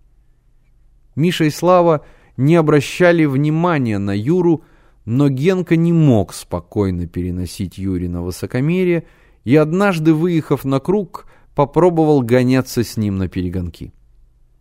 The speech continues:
Генка катался на коньках очень хорошо, лучше всех в школе – но разве мог он на Снегурочках угнаться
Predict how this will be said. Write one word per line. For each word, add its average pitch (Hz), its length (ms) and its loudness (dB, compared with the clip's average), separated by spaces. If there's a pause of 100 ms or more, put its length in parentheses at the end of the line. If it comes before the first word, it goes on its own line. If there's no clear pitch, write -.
(360)
Генка 139 380 0
катался 110 400 0
на 110 100 -6
коньках 117 400 -2
очень 120 240 -4
хорошо, 160 540 -2 (260)
лучше 123 320 0
всех 151 200 0
в 135 60 -8
школе – 185 420 0 (400)
но 107 140 0
разве 117 300 2
мог 120 440 2
он 92 180 -4
на 95 100 -2
Снегурочках 104 840 -4
угнаться 95 760 -6